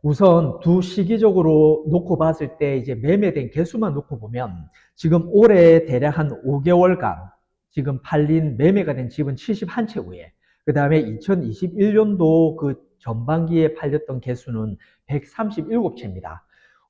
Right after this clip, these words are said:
올해가 훨씬 이제 매매 거래 자체가 적어요. 그래서 예상컨대 이십일년도 초가 지금보다도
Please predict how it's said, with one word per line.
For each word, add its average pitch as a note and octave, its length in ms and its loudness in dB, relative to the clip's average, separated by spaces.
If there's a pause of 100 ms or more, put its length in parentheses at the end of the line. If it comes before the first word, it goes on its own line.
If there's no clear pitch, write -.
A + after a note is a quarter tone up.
올해가 G3+ 280 10
훨씬 G3 920 2
이제 C3 180 -2
매매 E3 480 4
거래 A#2+ 360 -4
자체가 C#3+ 460 -6
적어요. C#3 460 0 (160)
그래서 A#2 580 -2 (240)
예상컨대 D3 840 0
이십일년도 F3+ 960 -2
초가 E3 500 -2
지금보다도 C3 880 -8